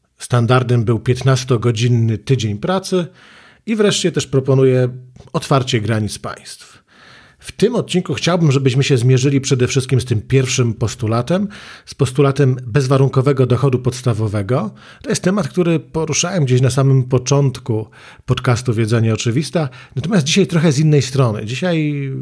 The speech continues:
zobaczmy, jakie argumenty się przywołuje, co nowego się pojawiło, albo jakie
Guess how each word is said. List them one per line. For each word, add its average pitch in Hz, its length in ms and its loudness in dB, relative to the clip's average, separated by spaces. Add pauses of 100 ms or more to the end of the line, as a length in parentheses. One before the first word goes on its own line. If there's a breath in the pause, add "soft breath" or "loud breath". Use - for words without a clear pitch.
(560 loud breath)
zobaczmy, 143 480 4
jakie 160 280 0
argumenty 131 480 2
się 127 120 -2
przywołuje, 127 540 0
co - 160 0
nowego 120 320 2
się 156 160 0
pojawiło, 156 520 2
albo 170 180 -2
jakie 196 360 -2